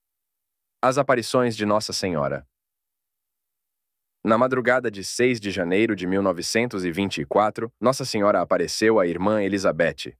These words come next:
oferecendo-lhe conforto e esperança.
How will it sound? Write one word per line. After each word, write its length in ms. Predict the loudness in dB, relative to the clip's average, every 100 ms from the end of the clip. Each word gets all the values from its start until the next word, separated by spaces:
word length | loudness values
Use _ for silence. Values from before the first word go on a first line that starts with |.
| -8
oferecendo-lhe 760 | 0 0 0 0 0 0 -2
conforto 720 | 0 -2 0 2 2 2 -6 0
e 120 | 0
esperança. 680 | 0 -2 -2 -2 -8 -12